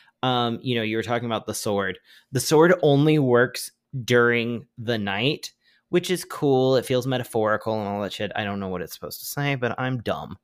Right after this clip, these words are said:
Um, but, uh, the one thing I will <laughs> say is he keeps putting the sword back during the day. <laughs> Like, you know, you can just leave it out. <laughs> It's not like, like, I wish they had shown it, like, he's holding it and it, like,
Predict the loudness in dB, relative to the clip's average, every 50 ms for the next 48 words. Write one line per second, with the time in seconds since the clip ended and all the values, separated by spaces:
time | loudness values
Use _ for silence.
0 | _ _ _ -20 -18 _ -16 -6 0 2 4 4 6 6 4 4 2 0 -4 _
1 | _ _ _ _ _ _ -6 -6 4 8 10 10 10 10 8 6 4 0 -4 -2
2 | 2 4 6 6 6 6 4 2 2 4 6 6 6 6 6 4 4 4 2 2
3 | 0 0 2 2 2 2 2 2 2 4 4 4 4 2 -2 -4 -6 -10 -4 -2
4 | -2 -2 -2 -4 -6 -10 -16 -16 -16 -16 -8 _ 4 4 6 4 4 0 -6 _
5 | _ _ _ _ 0 0 2 2 0 0 -2 -4 0 2 4 4 4 4 2 2
6 | 2 2 2 2 0 -6 -2 _ 6 8 10 10 8 6 4 -2 -12 _ 0 4
7 | 6 8 8 8 6 4 4 6 6 6 8 8 8 6 4 0 -4 -4 -4 -4
8 | -2 2 6 6 6 8 10 10 10 10 8 4 4 6 6 8 8 8 6 6
9 | 4 4 2 2 2 0 0 -2 0 2 4 4 4 6 8 8 8 8 8 8
10 | 8 6 4 2 -2 _ -4 -2 4 4 4 4 4 0 0 2 2 4 6 4
11 | 4 4 0 -6 -18 -20 -20 -20 -20 -20 _ _ 2 2 4 6 6 6 8 6
12 | 6 4 6 6 6 6 6 4 4 6 6 6 6 6 4 4 2 0 2 0
13 | -4 -4 0 2 2 2 4 2 0 0 0 0 -2 -2 -4 -6 -4 -2 -2 -2
14 | -2 -4 -6